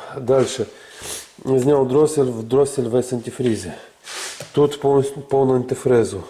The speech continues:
Знімаю сюди вентиляція картера, повністю витікає з трубки антифриз. Я собі чую, що там і всередині, а от, і бачите, і тут є, е, ну, типу, запотівання.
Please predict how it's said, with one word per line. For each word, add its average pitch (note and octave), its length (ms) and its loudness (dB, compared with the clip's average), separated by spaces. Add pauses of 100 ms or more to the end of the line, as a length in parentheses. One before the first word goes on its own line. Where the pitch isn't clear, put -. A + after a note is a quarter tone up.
(200)
Знімаю B2+ 640 2
сюди C3+ 400 2 (500)
вентиляція C3 540 0
картера, C3+ 460 2
повністю C3 560 0 (160)
витікає C3 680 0
з - 40 -12
трубки B2 300 -2
антифриз. A#2 540 -2 (920)
Я B2 160 2
собі C#3 480 2 (300)
чую, C#3 420 4
що - 200 -2
там C3+ 220 0
і C3 40 0
всередині, B2 680 0 (560)
а B2 80 0
от, A#2 280 0
і A2+ 40 4
бачите, A2+ 400 0
і - 20 2
тут A2 260 -4
є, A2 300 2 (1400)
е, C3 40 -8 (640)
ну, A#2 160 0
типу, A2 300 -4
запотівання. A2 720 0